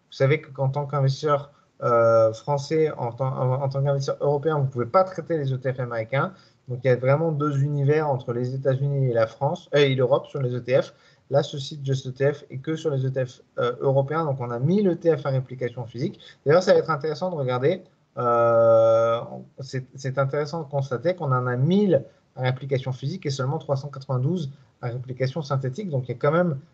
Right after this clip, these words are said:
le, une grosse partie du marché qui est sur les E T F à réplication physique. Alors, réplication physique, en gros,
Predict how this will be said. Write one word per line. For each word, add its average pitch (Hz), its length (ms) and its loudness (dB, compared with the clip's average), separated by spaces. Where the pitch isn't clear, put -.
le, 127 360 2
une 120 120 -6
grosse 165 360 2
partie 180 320 -4
du 147 100 -4
marché 135 480 0
qui 139 280 -4
est 175 100 0
sur 156 220 -4
les 127 160 -2
E 120 40 -6
T 139 160 0
F 143 80 -10
à 143 40 0
réplication 135 480 -2
physique. 135 260 -8
Alors, 156 320 2
réplication 202 480 2
physique, 208 460 -8
en 170 140 2
gros, 190 420 4